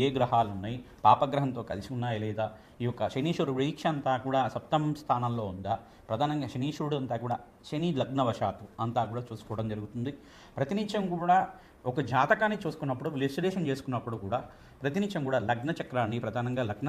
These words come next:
కుండలిని మరియు గోచార చక్రాన్ని రెండు కూడా అన్వయం చేసుకోవాలి, కంపేర్ చేసుకొని చూసుకుంటూ ఉండాలి ప్రతినిత్యం కూడా. మరియు ప్రధానంగా చూసుకుంటే కనుక వివాహాది శుభకార్యాలు జరగాలంటే ప్రధానమైన కారణం ఏంటిదంటే యోగం అనేది ఉందా లేదా, జన్మజాతకంలో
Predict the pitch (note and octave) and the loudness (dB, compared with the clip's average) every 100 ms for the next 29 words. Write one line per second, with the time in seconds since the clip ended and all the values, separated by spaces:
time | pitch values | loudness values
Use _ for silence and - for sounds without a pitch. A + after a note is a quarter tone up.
0 | D3+ D#3 E3 E3+ F#3+ F3+ C#3 D3 A#2 B2 | -2 0 0 2 2 2 2 0 0 0
1 | F3 E3+ D3+ - B2 A2 A2+ D3+ G#3 F3 | 6 6 6 -4 -4 -4 -4 -2 0 2
2 | D#3+ B2 C#3+ D#3+ F3 A#2 - - G2 F2+ | 2 2 2 2 0 0 -4 -4 -4 -2
3 | C#3+ D3 C#3+ C3+ A#2 - E3+ C3 - A#2+ | 0 4 4 4 0 -2 -4 -4 -6 -4
4 | A#2+ C#3 C#3 B2 G#2 F2 A2 A2 A#2+ - | -2 -2 -2 0 0 -2 -6 -6 -8 -6
5 | G2+ F#2+ - - - - - C3+ E3 E3+ | -8 -8 -10 -16 -20 -12 0 2 2 2
6 | D#3+ - - - - A#2 D3+ E3+ E3+ D#3+ | 0 -6 -18 -4 2 8 8 8 4 2
7 | C3 - A#2+ A2+ A2 G#2 G#2 B2+ - - | -2 -6 -8 -4 -6 -6 -6 -6 -6 -4
8 | A#2+ B2+ C3+ C#3 C3+ B2+ A#2+ A#2+ C#3 D3 | 0 8 8 8 4 4 -4 -2 4 4
9 | D#3 D3+ A#2 G#2 A2 G#2 A2 C#3 G2 A#2 | 4 2 2 -2 -2 -2 -4 -4 -2 2
10 | C3+ D#3 D3+ C3+ G#2 G2+ G#2 G#2 G2 G2+ | 2 2 0 0 2 0 0 -4 -6 -6
11 | G2+ G2 - G#2+ A2 D3+ C#3+ B2+ A2+ B2+ | -8 -10 -10 -4 0 0 0 -2 -4 -6
12 | G#2+ F#2+ G2 F2+ E2+ - - - - - | -6 -4 -4 -4 -10 -12 -18 -20 -20 -12
13 | - A#2 A#2+ G#2+ - - F#2+ | -4 -2 0 0 -2 -8 -8